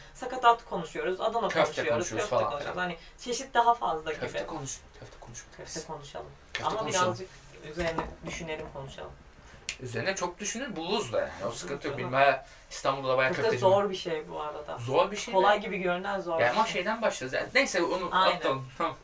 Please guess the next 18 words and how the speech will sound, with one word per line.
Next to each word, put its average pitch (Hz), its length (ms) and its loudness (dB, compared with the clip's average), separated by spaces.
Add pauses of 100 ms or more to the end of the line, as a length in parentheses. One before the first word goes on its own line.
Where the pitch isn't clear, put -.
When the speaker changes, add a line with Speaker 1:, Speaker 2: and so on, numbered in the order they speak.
Speaker 2:
Yani 143 180 6
örnek 143 280 6
vermeyeyim 143 220 2
şimdi. 139 300 -6 (240)
Dö-, 135 240 -2
dönelim 165 280 2
sakatata. 156 560 0 (160)
Speaker 1:
Aynen. 165 360 -2
Speaker 2:
Ya 139 80 8
şimdi 254 240 -2
kültürel 202 380 0
olarak 240 200 4
başladık 170 340 4
ama 262 100 2
yerlere 175 380 6
de 185 60 0
ufaktan 185 380 2
geleceğiz. 233 420 4